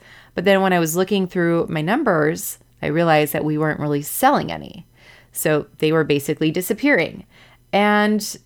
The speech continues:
those weren't the only things that were disappearing. Once I really started looking into everything, I realized I had made some big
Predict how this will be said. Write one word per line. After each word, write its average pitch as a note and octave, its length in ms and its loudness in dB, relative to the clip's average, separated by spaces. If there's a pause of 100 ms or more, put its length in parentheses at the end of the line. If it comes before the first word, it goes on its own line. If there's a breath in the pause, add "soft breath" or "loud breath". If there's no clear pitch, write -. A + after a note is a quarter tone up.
(160)
those A3+ 300 4
weren't D#4+ 200 0
the - 100 0
only C4+ 240 0
things A#3+ 260 0
that F3 140 0
were F3 100 0
disappearing. F3 640 -6
Once A3+ 300 -2
I F4 120 2
really G#3+ 440 2
started F#3 420 2
looking F3 300 -2
into D#3+ 280 -4
everything, G#3 540 -2
I G3+ 140 -2
realized A#3 680 0
I E3+ 80 -2
had E3+ 160 -2
made D#3 400 -4
some C#3+ 400 -8
big D#3 400 2